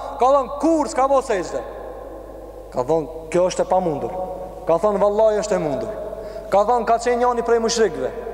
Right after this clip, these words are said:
Dhe ka ardhur te pejgamberi sallallahu alaihi wasallam dhe i ka thonë, "Ja Rasulullah, du me luftu me tije."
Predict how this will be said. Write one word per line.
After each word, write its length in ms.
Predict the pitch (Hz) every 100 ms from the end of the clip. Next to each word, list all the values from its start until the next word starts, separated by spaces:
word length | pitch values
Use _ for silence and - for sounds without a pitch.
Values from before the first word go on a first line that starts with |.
| - - - - - - -
Dhe 160 | 175
ka 120 | 208 226
ardhur 220 | 247 240
te 100 | 233
pejgamberi 540 | 226 226 233 254 233
sallallahu 440 | 233 226 226 240 240
alaihi 160 | 233
wasallam 280 | 233 247 240
dhe 60 | 233
i 40 |
ka 140 | 233 233
thonë, 180 | 240
"Ja 120 | 240 240
Rasulullah, 680 | 233 233 233 233 247 262 254 - -
du 160 | 170 247
me 100 | 240
luftu 280 | 233 - 247
me 120 | 233
tije." 300 | 233 190